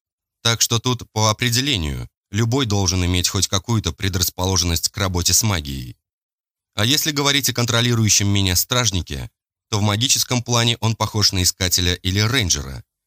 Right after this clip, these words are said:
но какого-то недоделанного. Очень неструктурированная у него эта самая аура или поле, что, опять же, доказывает некоторую природную предрасположенность к управлению магией,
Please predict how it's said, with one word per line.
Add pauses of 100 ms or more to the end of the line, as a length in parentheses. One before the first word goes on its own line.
(220)
но
какого-то
недоделанного. (500)
Очень
неструктурированная
у
него
эта
самая
аура
или
поле, (480)
что,
опять
же, (360)
доказывает
некоторую
природную
предрасположенность
к
управлению
магией,